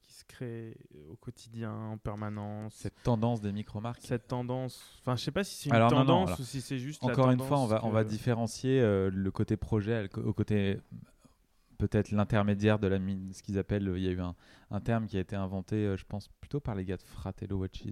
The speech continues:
Speaker 2: ou Hodinkee, je sais pas, des, euh, micro, euh, marques.
Speaker 1: Mhm.
Speaker 2: Euh, euh, en gros, euh, il y a eu un,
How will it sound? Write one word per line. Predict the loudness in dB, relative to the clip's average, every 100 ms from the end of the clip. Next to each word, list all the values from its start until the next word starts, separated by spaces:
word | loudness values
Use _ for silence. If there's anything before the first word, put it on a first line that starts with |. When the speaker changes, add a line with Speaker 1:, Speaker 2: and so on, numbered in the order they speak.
| -10
Speaker 2:
ou | -12 -14 -12
Hodinkee, | -10 -12 -12 -14
je |
sais | -12
pas, | -14 -14 -18 -20 -6
des, | 2 4
euh, | 2
micro, | 0 -4 -4 -2 2 2
euh, | 0
marques. | -4 -6 -8 -20 _ -16
Speaker 1:
Mhm. | -12 -4
Speaker 2:
Euh, | 0 2 2 0 0 -2 -4 -6 -10
euh, | -10 -10 -10 -12 -14 -18 -20 _ _ _ _ _ _ _ _ _ _ _ -20 _ _ _ _ _ _
en | 0 2
gros, | 2 4 8 10 10
euh, | 8 6 6 4
il |
y | 6
a | 6
eu | 6
un, | 4